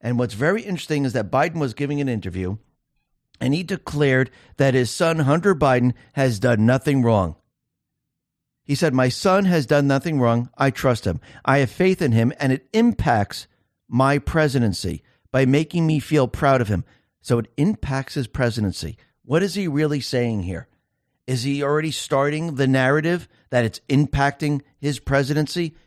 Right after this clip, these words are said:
It's starting to seem that way. Because what is coming out right now? More and more information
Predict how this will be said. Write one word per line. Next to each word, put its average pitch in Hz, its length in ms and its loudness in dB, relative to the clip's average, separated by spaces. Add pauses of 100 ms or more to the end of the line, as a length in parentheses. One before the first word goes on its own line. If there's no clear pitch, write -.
It's 151 220 -4
starting 120 380 -2
to 127 80 -4
seem 147 260 -2
that 120 240 -4
way. 78 200 -8 (600)
Because 135 320 -2 (100)
what 123 340 -4
is 156 180 -2
coming 143 340 0
out 135 220 -2
right 107 200 -6
now? 87 280 -8 (340)
More 131 420 2
and 139 180 -4
more 120 240 0
information 110 800 -4